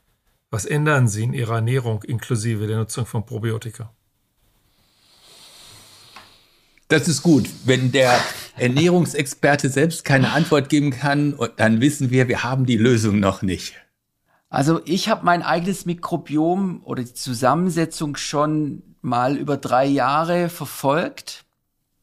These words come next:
Speaker 3: Herr Schreiber, ich kann Ihnen sagen, Weihnachten hatte das fatalste, hatte den fatalsten Einfluss auf mein Mikrobiom im, mit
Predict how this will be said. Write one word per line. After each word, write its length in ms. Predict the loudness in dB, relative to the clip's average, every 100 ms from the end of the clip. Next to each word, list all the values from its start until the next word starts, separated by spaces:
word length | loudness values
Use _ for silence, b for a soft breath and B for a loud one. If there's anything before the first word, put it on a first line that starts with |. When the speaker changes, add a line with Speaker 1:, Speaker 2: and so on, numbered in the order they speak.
| _ _ _ -18 B B B B B B
Speaker 3:
Herr 100 | -4
Schreiber, 300 | 2 4 4
ich 80 | 2
kann 160 | 0
Ihnen 120 | 2 2
sagen, 500 | 2 2 0 -4 -8 b b
Weihnachten 760 | -2 2 4 4 2 0 0 2
hatte 200 | 2 0
das 240 | -2 -4
fatalste, 1040 | -4 -4 -4 0 2 4 2 0 2 2 -2 b b b b
hatte 180 | -2 0
den 180 | 0 0
fatalsten 680 | -2 -2 2 2 2 -2 -4
Einfluss 680 | 0 -2 -2 -6 -6 -6
auf 420 | -4 -2 -2 -6 -6
mein 280 | -2 0
Mikrobiom 580 | -2 -4 -4 0 0 0
im, 300 | -2 -4 -6
mit 180 | -6